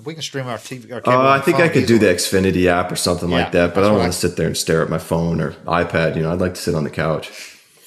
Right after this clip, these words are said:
Speaker 1: Yeah, I know, it's not the same.
Speaker 2: It's
Speaker 1: I
Speaker 2: just
Speaker 1: mean
Speaker 2: inconvenient. I think it costs M L B a lot of, of viewers that,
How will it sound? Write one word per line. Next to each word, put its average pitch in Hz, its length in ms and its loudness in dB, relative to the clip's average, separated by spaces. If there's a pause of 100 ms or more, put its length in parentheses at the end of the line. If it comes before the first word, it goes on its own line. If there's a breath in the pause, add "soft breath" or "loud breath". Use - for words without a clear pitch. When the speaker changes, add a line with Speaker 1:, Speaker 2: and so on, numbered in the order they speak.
(760 loud breath)
Speaker 1:
Yeah, 127 320 2
I 101 40 -4
know, 101 120 -10
it's - 160 -12
not 98 120 -10
the - 100 -16
same. 92 300 -10 (120)
Speaker 2:
It's 127 160 2
Speaker 1:
I 208 40 6
Speaker 2:
just 185 120 2
Speaker 1:
mean 180 80 6
Speaker 2:
inconvenient. 107 480 4
I 98 80 2
think 117 180 2
it 101 80 2
costs 95 320 0
M 87 120 0
L 82 80 0
B 85 140 0
a 82 60 2
lot 82 220 0
of, 80 240 -4
of 85 160 -4
viewers 90 380 0
that, 85 400 -2